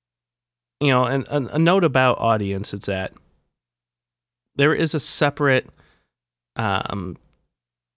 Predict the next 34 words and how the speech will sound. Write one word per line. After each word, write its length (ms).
ability 600
to 80
track 360
more 140
demographic 840
data 240
like 340
gender 800
and, 460
um, 580
a 80
few 240
other 220
bits 240
of 120
data, 360
uh, 240
that 140
you 100
can 160
turn 300
on. 440
The 140
only 240
note 380
about 340
this 220
is 160
if 160
you 80
do 160
turn 340
on 360
this 420